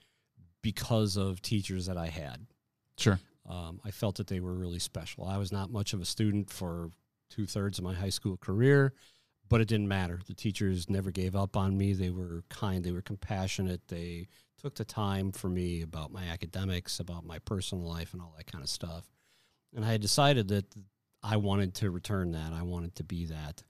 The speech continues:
Speaker 2: Mm-hmm.
Speaker 1: And so in the process of going to get my education to do this and everything, I had a lot of people saying, I mean, I was saying, "I want, I want to go back to West. I mean, that, that's my place. That's,
Speaker 2: Yeah.
Speaker 1: that's where it worked for me. I want to go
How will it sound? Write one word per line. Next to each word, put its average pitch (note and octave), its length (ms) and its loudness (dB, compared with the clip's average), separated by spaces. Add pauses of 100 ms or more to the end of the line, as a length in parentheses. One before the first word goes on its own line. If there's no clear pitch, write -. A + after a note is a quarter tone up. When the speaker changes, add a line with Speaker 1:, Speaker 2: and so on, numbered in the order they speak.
Speaker 2:
Mm-hmm. G#2 180 10 (280)
Speaker 1:
And F#2+ 640 2 (960)
so - 180 4
in G#2 60 6
the G2+ 80 0
process B2 560 6
of F#2+ 220 -4
going G#2+ 260 6
to G2 60 2
get G2+ 160 2
my G2 120 2
education G#2+ 600 2
to F#2+ 40 0
do G2+ 280 4
this G2 360 2
and F#2+ 100 2
everything, F2+ 580 -2 (280)
I G2 80 -6
had A2+ 80 4
a G#2 40 4
lot G#2+ 220 6
of G2+ 40 -2
people G2+ 260 2
saying, F#2 540 0
I A#2+ 140 0
mean, A2 180 2
I A#2 140 6
was A2+ 140 4
saying, G2 420 2 (100)
"I A#2 60 -2
want, F2+ 240 -6 (300)
I A#2+ 80 -2
want A2 160 2
to G2 40 -4
go G2+ 60 2
back F2+ 100 -2
to E2+ 80 -10
West. F#2+ 420 0
I F2+ 60 -6
mean, E2+ 280 -8
that, F#2 120 -6 (180)
that's G2+ 220 -6
my F2+ 100 -4
place. - 600 4
That's, F#2+ 140 2
Speaker 2:
Yeah. D3 240 10
Speaker 1:
that's G#2+ 220 0
where A2+ 140 2
it A2 80 -2
worked A2 220 -2
for F2+ 120 -8
me. G#2 300 2
I F#2+ 140 2
want G2 240 0
to F2+ 60 -2
go F#2+ 380 0